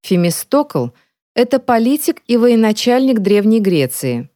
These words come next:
сказал словно из ниоткуда взявшийся высоченный мужчина с папкой-планшетом.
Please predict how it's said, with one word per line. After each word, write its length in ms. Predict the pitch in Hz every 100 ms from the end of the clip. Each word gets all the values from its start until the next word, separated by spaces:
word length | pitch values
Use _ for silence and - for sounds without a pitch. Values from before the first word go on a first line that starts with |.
| _ -
сказал 420 | - 151 160 160
словно 420 | - 170 156 160
из 100 | 151
ниоткуда 500 | 160 151 - 175 160
взявшийся 580 | 143 165 160 156 - 143
высоченный 600 | 143 151 147 165 156 143
мужчина 640 | 139 135 - 220 202 135 - _
с 140 | - -
папкой-планшетом. 1160 | - 170 - 160 170 165 165 - 131 - 113